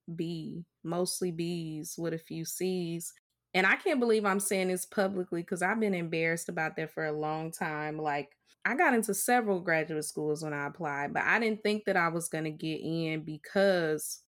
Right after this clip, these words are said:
of my G P A. My writing is always what has taken me over the edge. My writing ends up not reflecting my grades. Like, it's like, "Oh, this, you know, your writing's so good."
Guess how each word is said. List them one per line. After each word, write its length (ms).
of 100
my 180
G 240
P 220
A. 260
My 180
writing 640
is 220
always 880
what 260
has 220
taken 360
me 140
over 180
the 360
edge. 320
My 220
writing 720
ends 300
up 160
not 340
reflecting 1080
my 240
grades. 640
Like, 180
it's 160
like, 200
"Oh, 260
this, 320
you 180
know, 200
your 160
writing's 400
so 140
good." 360